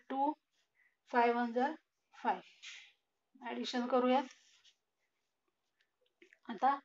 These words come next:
झिरो प्लस झिरो झिरो, झिरो, फाय, टू प्लस टू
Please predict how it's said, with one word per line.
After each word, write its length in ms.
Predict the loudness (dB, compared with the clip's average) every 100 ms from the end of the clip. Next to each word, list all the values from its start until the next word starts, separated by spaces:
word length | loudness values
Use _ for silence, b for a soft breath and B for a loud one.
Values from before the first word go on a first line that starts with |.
| -6
झिरो 220 | 4 4
प्लस 200 | 6 0
झिरो 280 | 2 4 4
झिरो, 380 | 4 4 2 0 _ _ _ -10
झिरो, 340 | 0 4 6 4 0 -18 -16 2
फाय, 300 | 4 4 -2 _ _ _ _ _
टू 80 | -14
प्लस 380 | -2 -2 -2 -2
टू 260 | 4 4